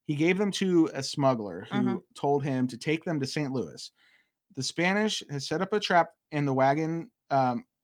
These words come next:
Speaker 1: loads of silver were pushed into the lake.
Speaker 2: Mm-hmm, 'cause in Texas at the time, it was still Spanish
Speaker 1: And that's what you do.
Speaker 2: territory,
Speaker 1: You just
Speaker 2: right?
Speaker 1: push, uh, silver into a lake. All right. And so, uh, there have been searchers since eighteen eighties looking for this treasure.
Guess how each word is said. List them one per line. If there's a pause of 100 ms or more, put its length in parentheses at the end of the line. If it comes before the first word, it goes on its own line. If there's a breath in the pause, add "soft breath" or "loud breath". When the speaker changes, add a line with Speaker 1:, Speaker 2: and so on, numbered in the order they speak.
(280)
Speaker 1:
loads
of
silver
were
pushed
into
the
lake. (180)
Speaker 2:
Mm-hmm, (100)
'cause (140)
in
Texas
at
the
time, (300)
it
was
still
Spanish (200)
Speaker 1:
And
that's
what
you
do.
Speaker 2:
territory,
Speaker 1:
You
just
Speaker 2:
right?
Speaker 1:
push,
uh,
silver
into
a
lake. (500 loud breath)
All
right.
And
so,
uh,
there
have
been
searchers
since
eighteen
eighties
looking
for
this
treasure.